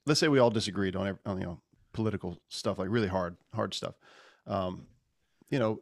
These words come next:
I, I would still have this understanding that I think you guys are eternal spirits, and that, you know, we have a destiny that's hopefully bound together in some kind of way, uh, that you, that you're more than just some dude, you know, across the pond that's arguing with me.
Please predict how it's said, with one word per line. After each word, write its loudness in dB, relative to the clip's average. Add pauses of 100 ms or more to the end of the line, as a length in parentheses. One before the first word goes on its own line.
I, -6
I 4
would 2
still 2
have 4
this -2
understanding 0
that -2 (380)
I 2
think -4
you -2
guys 0
are -2
eternal -2
spirits, 0 (600)
and -2
that, -2 (300)
you -2
know, -4 (220)
we -2
have 4
a -2
destiny 0
that's 2
hopefully 2
bound 2
together 0 (480)
in 0
some 2
kind 4
of -4
way, -2 (420)
uh, 0
that -2
you, 0
that -4
you're 0
more 4
than 0
just -2
some 0
dude, 2 (140)
you 0
know, 2
across 2
the -4
pond 2
that's -2
arguing 2
with -6
me. -8